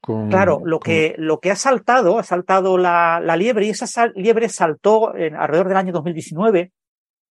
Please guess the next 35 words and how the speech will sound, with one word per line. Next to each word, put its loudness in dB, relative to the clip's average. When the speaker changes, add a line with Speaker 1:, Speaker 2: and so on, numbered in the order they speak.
Speaker 2:
cuando -6
empezaron -2
a 0
ser -2
retractados, -4
retirados 0
algunos -2
artículos -6
que, 2
eh, 0
fueron 0
retirados 0
porque, -8
eh, -10
a, -8
o 0
no 2
había 0
sido 0
posible -4
repetir -4
los, -4
los -6
estudios -4
o 2
había 0
fuertes 0
evidencias 0
de -4
que 0
los 2
datos 0
habían -6
sido -6
inventados. -10